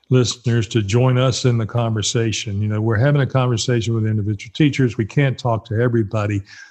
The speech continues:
but we c-, we very much believe that the best way to learn about history is a conversation with the primary source documents. And, uh, so we invite you to join the conversation as a listener, and then down the road,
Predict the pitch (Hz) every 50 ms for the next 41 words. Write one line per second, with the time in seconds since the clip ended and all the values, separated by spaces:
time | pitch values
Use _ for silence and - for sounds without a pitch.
0 | _ _ _ _ - 135 135 139 139 - _ _ _ 175 139 151 185 185 - -
1 | 185 180 - - 143 170 190 202 185 147 131 117 - 160 170 175 165 147 139 135
2 | - - - 131 123 120 123 123 123 123 120 117 104 101 117 110 104 - - -
3 | 120 110 101 113 127 127 120 - - 131 120 117 117 117 117 117 110 110 104 107
4 | 110 110 110 110 107 - - - - 120 110 - - 120 113 107 98 101 107 95
5 | - - 123 117 117 113 104 - - - 117 117 113 - - 110 107 101 98 101
6 | - 117 113 107 107 107 101 95 - - 113 104 92 - _ 110 107 104 104 98
7 | - 104 98 101 101 - - - - _ _ - - _ _ _ _ _ _ _
8 | - 113 107 107 107 107 110 110 110 110 107 107 110 117 123 - _ _ _ _
9 | - - - 139 127 131 139 143 139 127 127 131 127 - - 139 120 120 110 101
10 | 127 127 131 131 127 113 - 131 131 131 127 - - 147 135 127 107 123 113 110
11 | 104 101 113 110 120 127 123 - - 160 160 160 127 127 123 123 127 123 120 113
12 | 120 123 127 127 123 113 120 127 135 139 147 143 143